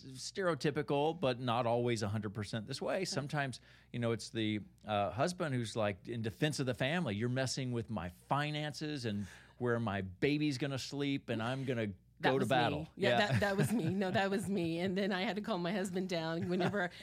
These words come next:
Speaker 2: 'cause when I, the problem is, is usually he wor-, calms me down, and that was not working really in that situation. It, it all worked out in the end. It's all done. But there was a few things I did learn through the process. One of them is to start early. I mean,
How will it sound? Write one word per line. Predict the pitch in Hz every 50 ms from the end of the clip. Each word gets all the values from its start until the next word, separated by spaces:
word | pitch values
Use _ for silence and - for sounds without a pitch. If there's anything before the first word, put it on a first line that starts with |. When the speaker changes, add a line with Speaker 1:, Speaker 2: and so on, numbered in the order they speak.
| - - -
Speaker 2:
'cause | 214 208
when | 202 208 196
I, | 190 214 208 196 185 190
the | 214 202
problem | 302 262 262 233
is, | 208 208
is | 190 196 214
usually | 214 214 202 202 -
he | 233 214
wor-, | 202 208 208 196
calms | 196 196 - 247 185 190 196 180
me | 190 202 208
down, | 196 185 170 175 180 170
and | 165 165 170 170
that | 175 156
was | 175 185 175 175
not | 196 185 143
working | 165 180 180 180 - 208 180 165 196
really | 160 160 160 160 160
in | 170 165
that | 151 156
situation. | - 156 - 170 165 - 180 190
It, | 254 247 - -
it | 254
all | 285 302 294
worked | 269 254 240 -
out | 202 185 -
in | 170
the | 160 151
end. | 143 147 160
It's | 185 180 240
all | 233 240 240
done. | 214 - 180 151 147 143 139 175 - - - - - - - -
But | 202 170 - - 208
there | 233 233
was | 240
a | 247
few | 233 - 302 320
things | 311 277 240 220 202 202
I | 190
did | 175 180 180 180 175 170
learn | 170 170 170 170 170 165 170 175 170 -
through | 170 165
the | 165 165
process. | - 160 120 143 - - - - - - - - - - - - - - - -
One | 202 214 254 285
of | 302
them | 269 - - -
is | 196 180 180
to | - 185
start | 170 - 185 170 160 143
early. | 123 117 - - 160 170 - - - - - -
I | 214
mean, | 208 202 202 208